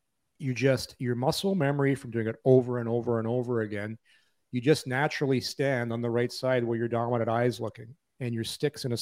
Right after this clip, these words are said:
your sticks in the middle of the ice. But then when you switch sides, I used to always drift over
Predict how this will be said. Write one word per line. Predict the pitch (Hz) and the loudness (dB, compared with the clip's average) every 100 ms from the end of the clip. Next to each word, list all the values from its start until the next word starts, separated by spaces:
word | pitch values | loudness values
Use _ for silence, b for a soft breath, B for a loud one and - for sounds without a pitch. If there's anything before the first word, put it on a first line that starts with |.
| - | -4
your | 135 | -4
sticks | 104 139 - - | -2 -4 -6 -4
in | |
the | 160 | 0
middle | 175 190 | 2 6
of | |
the | 131 | 6
ice. | 113 127 - b b b - | 6 0 -6 b b b -2
But | |
then | 127 175 | 2 4
when | |
you | 208 147 | 4 2
switch | - 151 139 - | 0 0 0 -2
sides, | 160 165 123 123 - _ _ _ _ _ _ _ - | 0 2 0 -4 -12 _ _ _ _ _ _ _ -6
I | 151 | 4
used | 208 269 - | 8 8 8
to | 160 | 4
always | 151 156 135 | 6 6 4
drift | 110 147 160 - | 2 2 4 6
over | 139 160 123 117 123 | 6 8 6 2 -2